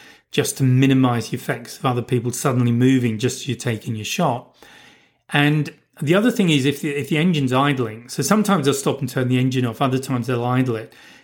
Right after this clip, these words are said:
but you might get the vibration of the engine through the, the body of the car. So I recommend taking a, a beanbag, something like that, just to put between the, the lens and the vehicle, because at the very least that will dampen out some of that vibration.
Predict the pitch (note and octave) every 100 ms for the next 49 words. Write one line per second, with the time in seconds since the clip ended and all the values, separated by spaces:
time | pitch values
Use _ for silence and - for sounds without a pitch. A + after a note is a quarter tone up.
0 | _ C#3 C#3+ C#3+ E3 E3 D3+ D3 B2 B2+
1 | A#2+ C#3 C3+ C#3+ - B2+ B2 A#2+ A#2 A#2+
2 | A#2 - B2 A#2 A#2+ B2 A#2 A2+ C3 A#2+
3 | A2+ A#2 - - D3 A#2 A2+ - - -
4 | _ - - C#3+ C#3+ D3 - _ - D#3+
5 | G#3+ A3+ D#3+ D3+ C3+ C3 C#3 C3+ C3+ C3
6 | B2+ B2+ C3 D3 D#3+ C3 A2 A2+ - D3
7 | C3+ C#3+ C3 B2 B2+ C3 A#2 B2+ C3 -
8 | - D3 B2 - C#3+ A#2+ A#2+ C3 C#3 C#3
9 | _ - C#3+ C3+ C3+ C3+ B2+ B2 A#2 A#2+
10 | C#3+ D3 C#3 A#2 A2 - - - _ C#3+
11 | C3 C3+ D3 - - _ _ - C3+ E3+
12 | F3 E3 C3 - C#3 C3+ - C#3+ C3 C3
13 | C3+ C3+ A2+ A2 _ - C3+ B2 A#2+ B2
14 | A#2+ A#2+ A2+ C3 B2 B2 - G#2+ A2+